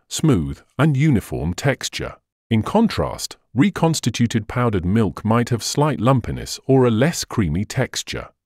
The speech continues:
The color should be uniform, without discolorations or unusual tints like a bluish hue,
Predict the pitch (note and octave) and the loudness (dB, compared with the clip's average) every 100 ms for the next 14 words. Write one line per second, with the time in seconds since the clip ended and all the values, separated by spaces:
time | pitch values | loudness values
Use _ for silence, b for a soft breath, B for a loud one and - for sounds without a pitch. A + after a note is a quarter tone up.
0 | _ _ - G3+ G3 C#3+ A#2+ F#2 A2 A2+ | _ _ -4 0 2 2 2 2 0 2
1 | C3+ F2 - C2 B1 - _ _ G#2+ C3 | 2 2 -2 -8 -8 -14 _ _ 2 2
2 | E3+ B2+ C3+ - A2+ E2+ G#2 - A#2 A2 | 2 0 0 2 2 4 2 2 -2 0
3 | A#2 G#2 - C3 D#3 A#2 G#2+ - D3 F#2 | -2 0 0 2 2 0 -2 0 0 0
4 | - F#2 F#2 F2+ D#2 A#2 G2 - - E3 | -2 -2 0 -2 0 2 2 -2 -4 -2
5 | E2 | -2